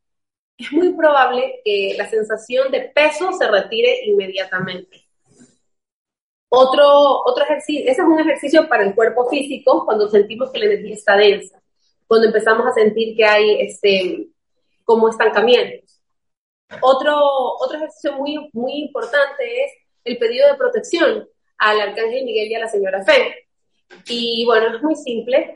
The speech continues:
Eh, lo primero que hay que hacer es invocar al Arcángel Miguel. ¿Cómo invoco yo al Arcángel Miguel? Eh, en metafísica toda invocación tiene respuesta. Eh, hacemos tres llamados.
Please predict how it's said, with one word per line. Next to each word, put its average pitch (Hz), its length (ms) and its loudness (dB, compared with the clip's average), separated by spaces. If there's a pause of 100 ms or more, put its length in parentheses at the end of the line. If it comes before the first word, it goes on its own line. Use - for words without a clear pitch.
(120)
Eh, 196 500 0
lo 220 100 2
primero 233 260 4
que 254 80 0
hay - 40 0
que - 80 -4
hacer 254 140 0
es 240 100 2
invocar 226 360 0
al 226 120 2
Arcángel 220 400 -4
Miguel. 214 340 -8 (140)
¿Cómo 247 220 -2
invoco 240 360 -2
yo 214 240 2
al 208 120 4
Arcángel 196 360 -2
Miguel? 202 480 0 (420)
Eh, 202 380 6 (100)
en 240 120 0
metafísica 269 640 0
toda 254 180 2
invocación 254 460 0
tiene 247 200 4
respuesta. 247 720 2 (380)
Eh, 208 480 2
hacemos 240 600 0 (500)
tres 294 200 4
llamados. 240 560 0